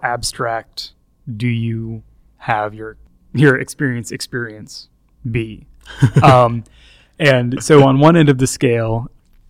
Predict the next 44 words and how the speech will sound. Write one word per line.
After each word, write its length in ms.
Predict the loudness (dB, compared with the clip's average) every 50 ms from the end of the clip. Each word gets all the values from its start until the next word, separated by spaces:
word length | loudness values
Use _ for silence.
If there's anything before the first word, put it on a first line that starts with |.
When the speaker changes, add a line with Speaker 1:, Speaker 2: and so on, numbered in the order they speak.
| _ -4
Speaker 1:
thank 160 | -2 -2 -2
you 80 | -2 -6
for 100 | -6 -6
laughing. 380 | -6 -6 -8 -10 -12 -16 -10 -2
Speaker 2:
I'm 120 | 0 2 4
Speaker 1:
That 60 | 6
was 120 | 6 4
Speaker 2:
sorry, 80 | 4 4
Speaker 1:
good. 80 | 4 4
Speaker 2:
I 80 | 4
just, 300 | 4 4 4 2 2 2
I 80 | 4 4 4
know, 240 | 4 4 2 2
it's 120 | 2 2 2
just, 160 | 0 0 0 -2 -12 -14 -14 -14 -12 -6
I 120 | -2 0 4
love 260 | 6 6 6 6 6
the 120 | 6 6 6
expression, 520 | 4 2 0 0 0 2 2 -2 -2 0
"Your 200 | 0 2 2 2
experience 540 | 2 0 -2 -2 2 4 4 4 4 2 0
experience 560 | -4 -8 -8 -6 -4 -2 0 2 0 0 0
Speaker 1:
Right. 80 | -2 -2
Speaker 2:
be." 280 | -2 -2 -2 -4 -6 -10 -16 -20 -20 _ _ _ -6 2 6
Speaker 1:
No, 160 | 6 6 6
so, 300 | 6 6 6 6 6 6
uh, 300 | 4 2 2 2 2 2 0
on 140 | 0 2 2
the 60 | 2
one 160 | 2 4 2
end, 180 | 4 2 2 2
you 80 | 2 2
have 240 | 2 0 -4 -6 -2
the, 180 | 2 2 2
the, 180 | 4 6 4 4
the 160 | 6 6 4
notion 600 | 6 6 6 4 4 2 0 0 0 -2 -4 -6 -6
that 340 | -2 -2 0 0 -2 -4 -6 -10
is 400 | -12 -12 -10 -12 -14 -16 -18 -18 _ _ _ _ _ _ _ -4
now 480 | 0 0 2 2 2 0 0 -2 -2 -4
a 140 | -6 -8 -8
very 640 | -4 -4 -4 -4 -4 -6 -6 -8 -8 -10 -12 -16 -18 _ _ _ _ _ _ _ 0
basic, 400 | 2 2 2 2 -2 -6 -6 -6
accepted, 680 | -10 -12 -10 -8 -6 -6 -6 _ -8 -10 -10 -12 -14